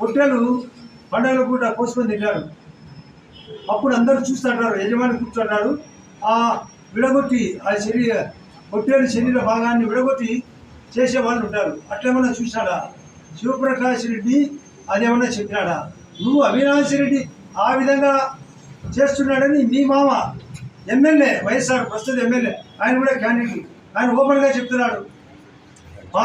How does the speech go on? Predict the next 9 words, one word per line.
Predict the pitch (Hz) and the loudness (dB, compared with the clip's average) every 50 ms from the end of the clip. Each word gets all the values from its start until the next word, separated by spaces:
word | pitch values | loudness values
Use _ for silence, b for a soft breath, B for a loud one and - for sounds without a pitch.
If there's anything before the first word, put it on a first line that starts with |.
| 233 | 2
అవినాష్ | 220 226 233 254 269 285 - - 277 277 | 0 0 2 2 2 2 2 2 2 2
రెడ్డికి | 262 240 247 226 254 247 - | 2 2 2 0 0 -2 -2
పూర్తి | - - - - 240 226 233 | -4 -6 -4 -4 -4 -2 -2
తెలియదు, | 233 226 233 233 233 262 320 311 - - - - - - - - - - - - - - - - - - | -2 0 0 -2 0 -2 -2 -4 -6 -10 -16 -20 -20 -20 -20 -20 -20 -20 -18 -16 -16 -16 -16 -12 -6 -2
అది | 202 233 254 190 | -2 0 0 0
హత్య | - - 254 254 269 | 0 2 2 2 2
చేసినది | 269 - - 254 254 240 180 165 | 2 0 0 0 0 0 0 0
గంగిరెడ్డి | 165 165 202 208 233 226 226 226 226 | -2 -2 -2 -2 -2 -2 -2 -2 0
అట, | 262 | 0